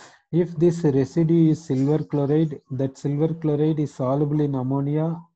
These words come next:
to form complex. The complex is A G N H three twice Cl. It is soluble complex. If this residue is A G C L, which dissolves in ammonia and forms complex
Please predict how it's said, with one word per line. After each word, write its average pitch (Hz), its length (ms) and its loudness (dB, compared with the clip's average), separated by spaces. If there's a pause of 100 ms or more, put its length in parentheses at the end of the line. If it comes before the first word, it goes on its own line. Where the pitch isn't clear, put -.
(140)
to 135 200 -4
form 143 420 -4
complex. 135 680 -6 (760)
The 139 100 -4
complex 135 640 -6
is 147 180 -4 (920)
A 135 180 -2 (100)
G 160 240 -2 (120)
N 127 180 -6
H 135 240 -10
three 147 240 -6
twice 160 380 -4
Cl. 123 240 -4 (160)
It 143 120 -10
is 175 160 -6
soluble 135 520 -2
complex. 104 420 -12 (840)
If 139 220 -2
this 151 240 -2
residue 156 560 0
is 165 160 -2
A 131 160 -2
G 135 140 -6
C 139 260 -6
L, 170 160 -4 (720)
which 139 160 -8 (140)
dissolves 143 500 -4
in 143 140 -6
ammonia 139 580 -4 (640)
and 131 220 -6
forms 156 440 -4 (220)
complex 123 500 -6